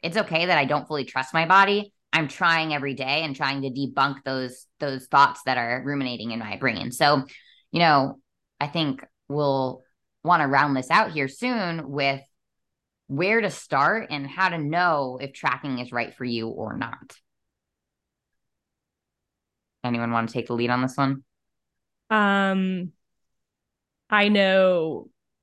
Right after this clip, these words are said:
Speaker 2: if
Speaker 1: Mm-hmm.
Speaker 2: you are currently dealing with disordered eating or an eating
Speaker 1: Mm-hmm.
Speaker 2: disorder,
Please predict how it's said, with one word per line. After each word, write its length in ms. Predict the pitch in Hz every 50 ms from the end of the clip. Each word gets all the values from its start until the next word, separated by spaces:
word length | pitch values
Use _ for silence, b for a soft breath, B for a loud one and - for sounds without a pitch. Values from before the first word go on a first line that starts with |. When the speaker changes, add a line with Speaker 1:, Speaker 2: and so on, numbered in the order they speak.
| _ _ _ _ _ _ _ -
Speaker 2:
if 240 | - 220 196 196 190
Speaker 1:
Mm-hmm. 100 | 226 226
Speaker 2:
you 380 | 220 220 196 190 190 190 180 -
are 240 | - 175 170 160 170
currently 800 | - - 202 196 202 202 - 214 240 240 240 240 233 220 -
dealing 300 | 190 202 220 214 220 220
with 180 | 220 220 214 -
disordered 340 | - 226 - 240 233 240 208
eating 340 | - 226 233 233 233 240 202
or 100 | 202 220
an 100 | 214 214
eating 100 | 226 233
Speaker 1:
Mm-hmm. 60 | 226
Speaker 2:
disorder, 520 | 240 226 254 247 240 247 240 240 233 -